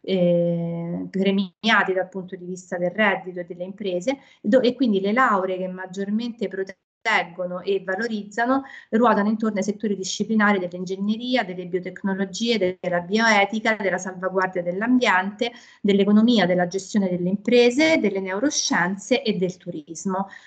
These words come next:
Tutti temi peraltro presenti anche nelle politiche più recenti per la ripresa del nostro paese. Infine,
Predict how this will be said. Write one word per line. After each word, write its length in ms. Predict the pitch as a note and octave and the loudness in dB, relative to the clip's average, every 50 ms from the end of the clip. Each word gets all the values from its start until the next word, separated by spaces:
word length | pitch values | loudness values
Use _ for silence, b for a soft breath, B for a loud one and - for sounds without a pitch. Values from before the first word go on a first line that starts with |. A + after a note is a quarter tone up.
| B B | B B
Tutti 320 | - C#4+ B3 - - E4 | 2 4 4 4 4 4
temi 300 | - G3 F3+ F3+ F#3 G3 | 4 4 4 4 2 2
peraltro 460 | G#3 B3 A3 F#3+ F3+ F3+ F3+ - G3+ F#3+ | 0 0 2 2 2 2 0 -2 -4 -4
presenti 480 | G#3 G#3+ G#3 F#3+ F3 G3 - - G#3 | -2 -2 -2 -2 -4 -6 -6 -4 -4
anche 300 | E3+ E3+ F3+ F3+ - G3 F#3 | -2 -2 -4 -4 -6 -6 -4
nelle 340 | F#3 F3+ F3+ F3+ F#3 F#3 - | -2 0 0 0 0 -2 -2
politiche 580 | - A3+ G3+ F#3 F#3 F#3 F#3+ G3+ F#3+ F#3+ F#3 | -2 -2 -2 -2 -4 -4 -4 -2 0 0 -2
più 160 | F#3+ - G3 F#3+ | -2 -2 -4 -2
recenti 580 | G#3+ A3 G#3+ - F3 F3 F3 F3 F3+ G#3 G3 | -2 -2 -4 -4 -6 -6 -6 -4 -4 -4 -2
per 180 | F#3+ F#3+ F3+ F#3 | 0 -2 0 2
la 80 | F#3 | 2
ripresa 720 | F3+ F3 F#3 F#3 F3+ F3+ F3 F3 E3 - _ _ - - F3 | 0 0 0 -4 -6 -8 -8 -10 -10 -12 _ _ -12 -10 -8
del 120 | F3 F3+ F3 | -8 -8 -10
nostro 500 | F3 E3+ - - - - G3 F#3 F3 F3 | -10 -10 -12 -12 -8 -4 0 2 2 2
paese. 520 | F3 E3+ E3 E3 E3 D#3 E3+ E3+ E3+ - - _ _ _ _ _ _ _ _ _ _ _ _ - - C4 | 0 -2 -6 -8 -10 -10 -10 -12 -12 -16 -20 _ _ _ _ _ _ _ _ _ _ _ _ -4 2 2
Infine, 580 | B3 A3+ A#3+ - A#3+ G#3+ G3 G3+ C#4 E4+ B | 2 2 2 0 0 2 4 4 2 2 B